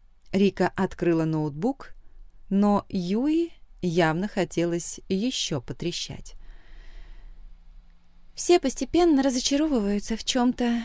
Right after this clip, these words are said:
когда взрослеют". Что еще за упаднические настроения? И куда же делась радость от известия о приеме на официальную ставку?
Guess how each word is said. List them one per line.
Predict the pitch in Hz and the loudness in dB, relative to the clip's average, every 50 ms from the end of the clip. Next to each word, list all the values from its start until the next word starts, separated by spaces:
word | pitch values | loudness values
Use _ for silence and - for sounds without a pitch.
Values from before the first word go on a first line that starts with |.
| - - | -6 -2
когда | - 202 196 - 220 226 | -2 -2 0 0 -4 -4
взрослеют". | 214 - 240 240 - - 277 277 294 269 - - - - - - - - - - - - - - - - - - - - - - - - - - _ - - | -2 -4 -4 -4 -4 -4 -4 -4 -4 -6 -12 -16 -18 -18 -18 -20 -20 -20 -20 -20 -20 -20 -20 -20 -20 -20 -20 -20 -20 -20 -20 -20 -20 -20 -20 -20 _ -20 -12
Что | - - - - 208 | -10 -10 0 2 4
еще | 202 202 214 - 208 196 | 4 4 4 2 0 2
за | 185 180 175 | 4 4 4
упаднические | 175 - - 175 165 165 165 165 165 - 170 - - - - 165 | 4 4 4 2 2 2 0 -4 -4 -4 -6 -6 -6 -6 -6 -4
настроения? | 165 170 156 - - 190 190 190 185 151 135 143 139 - - - - - - - - - - - - - - - - - - - | -4 -4 -4 -4 -2 -2 0 0 0 -2 -4 -6 -8 -10 -10 -12 -14 -16 -16 -16 -18 -20 -20 -20 -20 -20 -20 -20 -20 -20 -16 -6
И | - 202 | -6 -2
куда | - - 220 190 208 233 | 4 4 6 6 6 6
же | 294 311 302 | 6 4 2
делась | 240 220 226 208 190 190 - | 6 6 6 6 6 4 4
радость | 185 170 156 156 175 220 - - - - - - - - | 4 4 4 4 2 -2 -4 -6 -10 -12 -12 -14 -12 -2
от | - 202 - - | -2 0 2 2
известия | 175 160 165 151 156 160 156 - - - 208 214 220 - | 0 0 2 0 0 0 -2 -4 -6 -2 -2 -2 -2 -2
о | - 190 - | -2 -4 -2
приеме | - 170 165 160 151 147 151 156 165 175 | 0 0 0 0 0 0 -2 0 0 -2
на | 175 175 170 | 0 -2 -2
официальную | 175 - 156 - - - 156 147 143 139 139 135 131 | -4 -4 -6 -4 -4 -2 -2 -2 -2 -4 -6 -6 -8
ставку? | - - - 135 123 - - - - 180 254 | -8 -8 -6 -6 -6 -6 -8 -4 -2 -2 -2